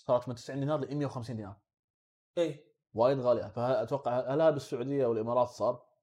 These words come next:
Speaker 1: يا أخي تخيل يعني سويتش تشتري بأربعين، كان سعره كام؟ أربعمية دولار؟ ثلاث-، ثلاثمية دولار.
Speaker 2: إيه.
Speaker 1: فجأة صار س-، سعر البلاي ستيشن فايف.
Speaker 2: والله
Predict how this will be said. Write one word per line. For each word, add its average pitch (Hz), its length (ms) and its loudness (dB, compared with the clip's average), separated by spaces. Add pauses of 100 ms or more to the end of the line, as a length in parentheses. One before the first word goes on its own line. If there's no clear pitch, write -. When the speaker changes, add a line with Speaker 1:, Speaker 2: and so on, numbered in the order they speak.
Speaker 1:
يا 104 100 -14
أخي 110 160 -12
تخيل 139 380 -4
يعني 117 120 -4
سويتش 135 520 -10
تشتري 139 260 -4
بأربعين، 123 340 0
كان 123 140 -8
سعره 127 200 -6
كام؟ 117 220 -6
أربعمية 123 240 -6
دولار؟ 202 300 -6
ثلاث-، 151 300 -4
ثلاثمية 156 260 -2
دولار. 113 240 -8 (360)
Speaker 2:
إيه. 165 300 -4 (360)
Speaker 1:
فجأة 190 200 2
صار 214 200 0
س-، - 180 -8
سعر 202 340 -2
البلاي 175 180 -4
ستيشن 196 280 -6
فايف. 143 300 0 (680)
Speaker 2:
والله 151 440 -2